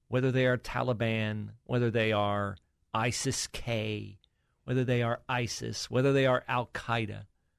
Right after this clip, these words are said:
they are jihadists. They are opposed, as Jason Beardsley said, to our freedom, our God,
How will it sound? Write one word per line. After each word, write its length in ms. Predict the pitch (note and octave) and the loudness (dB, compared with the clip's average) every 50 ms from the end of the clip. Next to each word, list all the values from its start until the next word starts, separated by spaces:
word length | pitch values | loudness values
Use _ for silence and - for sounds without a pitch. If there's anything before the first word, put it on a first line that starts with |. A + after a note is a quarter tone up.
| _ _ _ _ _ _ _ _ _ _ _ _ _ _ _ _ _ _ _ _ _ _ - | _ _ _ _ _ _ _ _ _ _ _ _ _ _ _ _ _ _ _ _ _ _ 0
they 120 | B2+ C3+ | 2 4
are 320 | C3+ C3+ C#3 C#3 C3+ B2+ - - _ A#2 G2 | 4 4 4 4 2 0 -4 -10 _ -12 -6
jihadists. 920 | - - D#3 D3+ A#2+ F2+ - C3 D3 D3+ G#2+ - - - - - - - - _ _ _ _ _ _ _ _ _ _ _ _ _ _ _ _ _ _ _ _ _ | 0 4 4 4 4 4 2 2 2 2 0 -4 -4 -6 -6 -6 -8 -10 -16 _ _ _ _ _ _ _ _ _ _ _ _ _ _ _ _ _ _ _ _ _
They 220 | - D3 D3+ D#3+ - - | 0 2 2 2 2 2
are 500 | D#3+ D#3 D3+ D3 D3 C#3+ C#3+ C#3+ C3+ - - _ _ _ _ _ - | 4 4 6 6 6 6 4 4 2 0 -8 _ _ _ _ _ -6
opposed, 680 | C3 - - - D3 D3 D3 C#3+ D3 C#3+ C#3+ C3 - - - | -6 -6 -4 -2 2 4 4 4 4 4 2 0 -4 -6 -2
as 180 | D3 D3 C3 G2 | 0 0 0 0
Jason 460 | F#2 - B2+ C3 C3 - - C3 B2 | -2 -2 0 0 0 0 0 -2 0
Beardsley 460 | G#2+ B2 A#2+ A#2+ A2 G2+ G#2+ A#2 A#2 | 0 0 0 0 -2 -4 -4 -4 -4
said, 500 | A2 - - G#2 G2+ G#2 G#2 G#2 G2 F#2+ - _ _ _ _ _ _ _ _ | -4 -4 -4 -4 -4 -2 -4 -6 -8 -10 -16 _ _ _ _ _ _ _ _
to 260 | - C3 B2+ B2 - - | -2 0 0 0 0 0
our 200 | B2 A2+ A2 G2+ | -2 0 0 -2
freedom, 680 | - - - C#3 D3+ D#3+ D#3+ D#3 D3+ C#3+ C#3+ C3+ C3+ - _ _ _ _ _ _ _ _ _ _ - | -4 -8 -4 -2 0 2 2 2 0 0 -2 -4 -8 -10 _ _ _ _ _ _ _ _ _ _ -2
our 220 | A2+ A2 A2+ A2+ | 0 0 0 0
God, 680 | G2 F#2 A2+ A2 A2+ A#2 A#2 A2+ A2+ A2+ G#2+ G2 G2 | 0 0 0 2 2 4 4 2 2 0 0 -2 -6